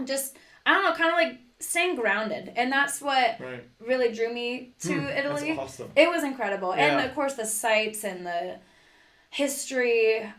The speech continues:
Speaker 1: <sighs>
Speaker 2: Yeah, I
Speaker 1: it's
Speaker 2: have seen
Speaker 1: really
Speaker 2: that
Speaker 1: great.
Speaker 2: on, and I know it's a T V thing, but I have seen that where they talk about the Italians in those small settings
Speaker 1: Yeah.
Speaker 2: really do just break bread for hours.
Speaker 1: Yeah.
Speaker 2: And they just eat.
Speaker 1: Yeah.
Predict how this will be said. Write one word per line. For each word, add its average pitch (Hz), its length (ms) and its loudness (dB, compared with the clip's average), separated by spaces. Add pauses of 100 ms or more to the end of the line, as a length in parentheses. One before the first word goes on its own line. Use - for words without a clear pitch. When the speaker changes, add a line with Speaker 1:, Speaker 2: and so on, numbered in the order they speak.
(140)
Speaker 1:
<sighs> - 260 -20
Speaker 2:
Yeah, 175 180 0
I - 40 4
Speaker 1:
it's 233 100 4
Speaker 2:
have 381 120 -2
seen 220 180 2
Speaker 1:
really 330 120 0
Speaker 2:
that 147 180 2
Speaker 1:
great. 139 80 -2
Speaker 2:
on, 143 200 -6
and 151 240 -2
I 160 40 -4
know 170 140 -4
it's 135 100 -6
a 123 40 -16
T 151 180 -6
V 156 120 -2
thing, 120 220 -10
but 127 80 -6
I 131 100 -2
have 160 160 -2
seen 180 340 -6
that 120 220 -4
where 127 140 -4
they 123 120 -4
talk 143 260 -4
about 131 260 -4
the 127 80 -6
Italians 127 680 -8 (360)
in 139 280 -8
those 139 260 -2
small 135 320 -4
settings 160 220 0
Speaker 1:
Yeah. 233 420 2
Speaker 2:
really 175 260 0
do 143 500 0 (340)
just - 380 -4
break 135 360 0
bread 151 340 0
for 127 140 -8
hours. 143 300 0
Speaker 1:
Yeah. 302 120 4 (280)
Speaker 2:
And 151 160 2
they 165 100 2
just 156 320 -4
eat. - 320 -8 (100)
Speaker 1:
Yeah. 381 200 8